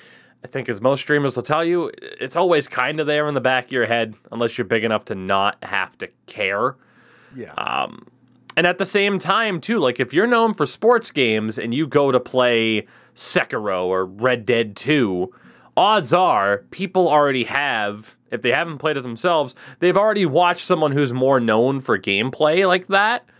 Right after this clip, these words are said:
Speaker 1: They've already watched them play it. So it's not as big of a deal to watch you play it 'cause they've already seen it. So it's, it's really tough in that way. I mean, it kinda, like, every story-based game for me is in this category as to why I haven't played it. And it's a combination of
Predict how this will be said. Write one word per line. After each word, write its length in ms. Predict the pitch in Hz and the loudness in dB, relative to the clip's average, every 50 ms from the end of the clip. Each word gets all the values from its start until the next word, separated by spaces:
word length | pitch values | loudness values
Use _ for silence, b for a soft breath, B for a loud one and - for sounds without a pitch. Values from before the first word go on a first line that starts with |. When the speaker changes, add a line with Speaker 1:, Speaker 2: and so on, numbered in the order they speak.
| b b b 156 | b b b 2
Speaker 1:
They've 100 | 180 180 | 2 4
already 260 | 202 208 214 202 190 | 4 4 4 2 0
watched 480 | 147 123 156 175 160 156 - - 117 104 | 2 2 2 2 2 0 -4 -8 -6 -2
them 360 | 123 147 170 165 165 151 135 | 0 0 0 -2 -4 -6 -8
play 240 | 104 - 90 85 90 | -10 -10 -10 -10 -10
it. 160 | 87 - - _ _ b b b b b b b | -10 -14 -16 _ _ b b b b b b b
So 200 | b - 151 143 | b 0 2 2
it's 140 | 143 139 - | 2 2 2
not 280 | 151 156 156 147 - - | 0 2 2 2 -2 -2
as 380 | - 135 131 131 135 131 110 107 | -2 -2 -2 -2 -2 -4 -6 -6
big 200 | 101 123 123 110 | -4 -4 -2 -2
of 80 | 120 107 | -2 -4
a 60 | 110 | -4
deal 320 | 98 113 110 110 110 110 | -4 -2 -2 0 -2 -2
to 140 | 107 127 117 | -2 -2 -2
watch 420 | 107 110 107 104 104 104 - - - _ | 0 2 2 2 2 0 -4 -14 -20 _
you 220 | - 147 175 208 220 | -10 -6 -4 -4 -4
play 280 | - - 151 151 143 | -2 0 0 2 2
it 40 | 139 | 0
'cause 160 | 139 - 160 | -2 -4 -6
they've 140 | 143 165 135 | -4 -2 0
already 200 | 143 143 139 147 | 0 0 0 -2
seen 280 | 165 - 156 151 127 98 | -6 -6 -4 -4 -4 -6
it. 180 | 92 - _ B B B B B B B | -8 -12 _ B B B B B B B
So 220 | B - 185 180 180 | B 2 4 4 6
it's, 300 | 180 180 - - - - | 4 4 2 -2 -4 0
it's 220 | - 165 151 - | 0 0 0 2
really 240 | 147 175 170 160 143 | 2 4 6 6 4
tough 260 | 113 123 123 123 - | 4 2 -2 -2 -4
in 80 | 127 117 | -6 -4
that 160 | 110 104 95 | -4 -4 -2
way. 220 | 104 104 101 95 - | 0 0 -2 -2 -2
I 160 | - 123 127 | -2 -4 -2
mean, 100 | 120 117 | -2 -4
it 240 | 127 120 107 127 127 | -6 -6 -6 -8 -6
kinda, 460 | - 147 165 156 135 127 110 101 95 b b b b b b b b b b b _ _ - - | -4 -4 -4 -2 -4 -4 -6 -6 -8 b b b b b b b b b b b _ _ -18 -12
like, 180 | - 95 - - | -12 -12 -12 -8
every 500 | - 139 143 127 113 120 120 101 98 - _ - | -4 -4 -2 -2 -2 -4 -4 -4 -6 -10 _ -18
story-based 720 | - - - 123 104 107 104 98 90 95 92 92 90 - | -12 -6 -4 -2 0 0 0 0 0 0 0 -2 -2 -2
game 240 | - 101 95 95 95 | -2 -2 -2 -2 -4
for 140 | - 110 98 | -6 -6 -4
me 160 | 98 92 92 | -2 0 -2
is 100 | 92 92 | -2 -2
in 200 | 92 98 104 101 | -2 -6 -4 -2
this 180 | 95 92 - | -4 -4 -4
category 580 | - - 95 92 95 98 95 - 95 92 87 87 | -4 -2 -2 -2 -2 -4 -6 -6 -6 -4 -4 -4
as 120 | 92 - | -6 -8
to 100 | - 101 | -10 -12
why 240 | 87 87 95 92 90 90 | -6 -2 -2 0 0 0
I 60 | 87 | 0
haven't 320 | 87 98 85 90 87 - - | -2 -4 -6 -6 -8 -14 -8
played 260 | - 98 95 95 87 | -4 -4 -2 -2 -2
it. 100 | 87 - | -4 -6
And 80 | 87 92 | -6 -8
it's 120 | 92 - - | -10 -10 -10
a 20 | 95 | -8
combination 800 | - 117 120 127 123 117 113 107 107 107 104 - - 110 95 | -2 0 0 0 2 0 0 0 0 -2 -2 -4 -6 -8 -6
of 260 | 92 90 90 87 - | -4 -4 -4 -6 -10